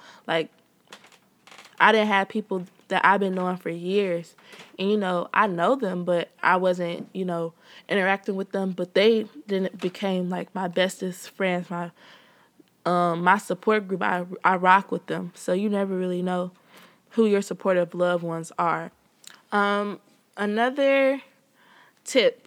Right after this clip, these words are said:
was to reduce your stress. Um, and according to this website, when you reduce,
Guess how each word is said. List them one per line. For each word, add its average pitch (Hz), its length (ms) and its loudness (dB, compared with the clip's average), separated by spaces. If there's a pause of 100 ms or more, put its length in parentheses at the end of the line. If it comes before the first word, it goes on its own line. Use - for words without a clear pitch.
was 196 540 -4 (320)
to 214 180 0
reduce 190 480 -2
your 185 100 -4
stress. - 680 -6 (560)
Um, 170 680 -4
and 165 480 -8 (100)
according 190 480 -4
to 190 160 -8
this 170 260 -6
website, 170 540 -2
when 170 180 -4
you 208 140 -2
reduce, 214 640 0